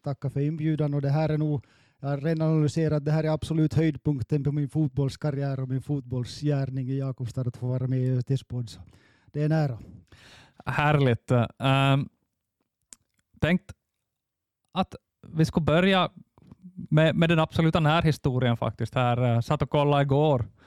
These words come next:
Speaker 2: när Ekenäs blev klart för, för ligafotboll, vann division ett. Eh, ett lag som, som på något sätt har, Jaro och Ekenäs känns som att de har följts åt ganska mycket genom åren här i, här i division ett.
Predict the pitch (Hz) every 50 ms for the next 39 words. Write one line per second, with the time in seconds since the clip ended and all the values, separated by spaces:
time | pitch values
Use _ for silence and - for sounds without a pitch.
0 | - - - - - - - _ _ - - 143 135 131 131 - - 156 151 151
1 | - - 147 143 135 131 127 - - 139 135 127 - - 147 135 131 127 - -
2 | - 143 123 113 101 - - - _ _ _ _ _ _ _ _ - 156 147 147
3 | 143 139 135 131 - - 135 123 - - 143 135 127 123 123 127 - _ - 139
4 | 143 143 139 139 135 131 - 139 135 143 135 139 131 - 147 139 131 131 131 127
5 | 123 - _ _ - - - - - _ _ _ _ _ _ _ _ _ _ _
6 | _ - 165 147 123 120 117 117 117 - - 135 - 160 151 143 - - 160 147
7 | 139 - - - 160 151 - 151 151 147 - - 147 - 151 143 127 147 147 151
8 | 156 156 147 - - 143 139 147 147 156 147 - 156 147 139 135 - - 143 131
9 | - - 139 135 143 139 127 - - 147 143 139 135 - - - 139 147 160 143
10 | 117 - - 120 - _ _ _ _ - - - - _ _ - 135 139 147 139
11 | 135 - - 147 139 139 143 - 156 143 135 131 131 127 131 131 127 131 127 123
12 | 120 131 127 120 120 120 123 - 135 135 131 123 123 123 127 131 123 131 120 -
13 | - 131 123 120 123 123 123 - _ _ -